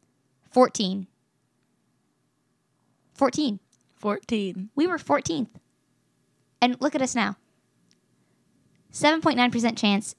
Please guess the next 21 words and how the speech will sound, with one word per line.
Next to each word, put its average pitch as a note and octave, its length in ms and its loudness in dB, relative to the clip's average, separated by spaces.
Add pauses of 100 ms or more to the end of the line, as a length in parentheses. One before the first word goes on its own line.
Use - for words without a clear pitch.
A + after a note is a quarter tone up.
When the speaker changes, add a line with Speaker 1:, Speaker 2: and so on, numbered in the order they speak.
(120)
Speaker 1:
to G#3+ 100 2
make F#3 280 2
it - 220 0 (320)
to - 120 -2
the G3+ 60 6
Big F#3+ 160 2
Twelve F3+ 260 2
championship A3 420 0
game, F#3+ 240 0 (280)
which - 180 2
is, B3 120 0
like, B3 180 4
the A3+ 80 -2
fourth A#3 220 0
highest G#3 260 0
percentage, F#3+ 380 -4
because G3 220 0
I G#3+ 80 2
think G3+ 220 -2
it A#3+ 100 0
was, G3 300 0